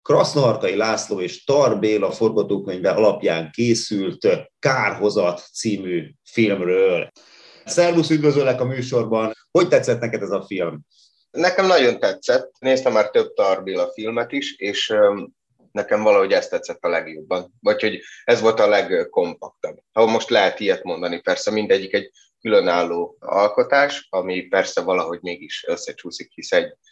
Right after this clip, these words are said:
Speaker 2: életműről van szó, de nekem talán ez a kedvencem.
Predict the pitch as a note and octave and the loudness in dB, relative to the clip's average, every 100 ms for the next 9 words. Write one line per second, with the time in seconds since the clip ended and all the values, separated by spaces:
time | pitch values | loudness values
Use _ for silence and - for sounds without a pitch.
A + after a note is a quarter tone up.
0 | _ _ F#2+ F#2+ F2+ - F2+ F2 F2 F#2 | _ _ -4 0 -2 -2 -6 -4 0 -2
1 | - A2+ A#2 - _ _ _ F#2+ G2 F#2+ | -2 -6 -8 -10 _ _ _ -4 0 2
2 | F#2+ G#2 G#2 G#2+ G#2 - G2 F#2+ F#2+ F2+ | 2 2 0 0 -2 2 2 4 0 -2
3 | - D#2+ - C#2 - E2+ F#2+ | -4 -8 -6 -8 -6 -4 -4